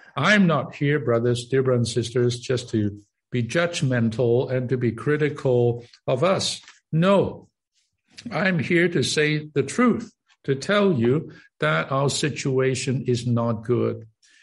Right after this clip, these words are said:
We need to recover, a recovery of our meeting life. And this has to be something weighty,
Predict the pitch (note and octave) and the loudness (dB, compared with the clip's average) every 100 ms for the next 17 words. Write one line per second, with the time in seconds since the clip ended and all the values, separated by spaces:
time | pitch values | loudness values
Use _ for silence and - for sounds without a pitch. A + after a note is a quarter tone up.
0 | _ _ _ C#3 D#3 D3+ F3+ D#3+ A2+ - | _ _ _ 0 2 2 2 0 -4 -12
1 | _ - B2 A#2+ A2+ - A2+ - C3 A#2+ | _ -4 0 0 -2 -2 -2 -2 0 2
2 | A2 G#2+ B2+ F#2+ G2+ F#2 G#2 - _ B2 | 0 -2 -4 -4 -6 -10 -12 -18 _ -2
3 | A#2+ A2 G#2+ G2+ G#2+ A#2+ A#2+ A#2+ G2+ F#2+ | 0 0 0 0 2 2 2 0 0 -2
4 | F#2+ G2+ F#2+ F2+ F2 - - _ _ _ | -4 -4 -2 -4 -10 -18 -20 _ _ _
5 | _ _ _ _ - C3 C3 E3 D#3+ C#3+ | _ _ _ _ -6 -2 0 0 0 0
6 | D#3 C3+ B2+ - F#3+ G3 F#3 F3 D3+ D#3 | -2 0 0 0 2 2 2 0 2 2
7 | G#3+ - - E2+ - | 2 2 -2 -4 -6